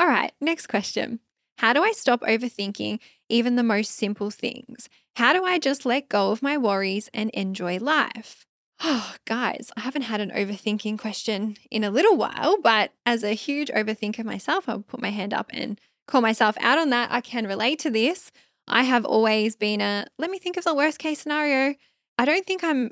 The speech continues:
as bad now because I have implemented some stuff, and I'm gonna give you my tips. But before I get into it, the other thing I want to say is that everyone overthinks sometimes,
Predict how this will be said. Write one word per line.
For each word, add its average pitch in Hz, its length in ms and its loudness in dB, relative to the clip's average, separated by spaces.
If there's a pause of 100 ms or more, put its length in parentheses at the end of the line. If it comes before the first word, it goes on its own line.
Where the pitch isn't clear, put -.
(100)
as 220 180 2
bad 202 340 2
now 208 480 -2
because 254 280 0
I 233 40 2
have 208 200 -4
implemented 302 720 -2
some 320 180 -4
stuff, 311 460 -2 (340)
and 220 80 0
I'm 226 80 2
gonna 226 160 2
give 339 160 0
you 339 140 0
my 240 160 0
tips. - 640 -6 (360)
But 214 360 4 (260)
before 233 340 2
I 269 80 4
get 285 180 0
into 220 240 0
it, - 260 -4
the 190 120 -2
other 226 200 0
thing 294 180 -2
I 277 80 2
want 208 240 -2
to 214 80 -12
say - 420 -2
is 196 200 -4
that - 400 -2 (280)
everyone 311 380 0
overthinks 220 520 0
sometimes, - 800 -10